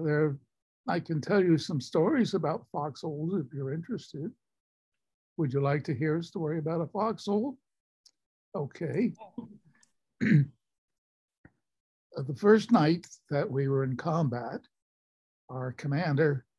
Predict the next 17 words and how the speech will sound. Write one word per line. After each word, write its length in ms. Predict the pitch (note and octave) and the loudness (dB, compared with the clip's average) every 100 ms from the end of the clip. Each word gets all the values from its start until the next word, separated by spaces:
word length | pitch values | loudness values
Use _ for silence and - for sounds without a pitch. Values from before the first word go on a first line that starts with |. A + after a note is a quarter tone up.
| _ _ _ _ _ | _ _ _ _ _
had 180 | D#3+ D#3 | -2 0
us 180 | D3+ - | 0 0
dig 300 | D#3+ D3+ A2+ | -2 -2 -2
foxholes 800 | D#3 E3+ - - D#3 D#3 C#3+ - _ _ _ - | -2 -2 -4 -8 -6 -4 -6 -10 _ _ _ -8
under 260 | D#3 D3+ D3+ | -2 2 2
a 60 | D3 | 2
line 380 | C#3+ C#3+ D3+ C#3 | 2 2 4 2
of 160 | C#3 | 0
trees. 720 | - D#3 C#3 A2+ A2 - - _ _ _ _ _ _ _ _ D#3 | -6 -4 -2 -2 -6 -12 -14 _ _ _ _ _ _ _ _ -6
And 160 | B2+ | -4
that 240 | B2 E3 - | -2 -4 -4
turned 320 | D3+ C#3 C3+ | -2 0 -2
out 280 | C3 C3+ B2+ | -2 -4 -4
to 80 | B2 | -4
be 200 | C3+ C3+ | -4 -4
a 60 | |
disaster 840 | B2 C#3 A#2+ C#3+ - - - - | -4 -6 -8 -10 -12 -16 -14 -14